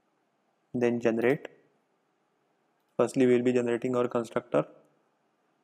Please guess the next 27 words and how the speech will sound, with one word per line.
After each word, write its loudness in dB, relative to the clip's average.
and -2
inside -2
constructor -2
we 2
will 2
be 0
selecting -4
all 0
the 2
variables, 0
and -2
we 0
will 0
be -4
creating 0
our 0
constructor. -2
Now 4
our 4
constructor -2
has 2
been -2
created. 0
Similarly 0
we 0
have 2
to 0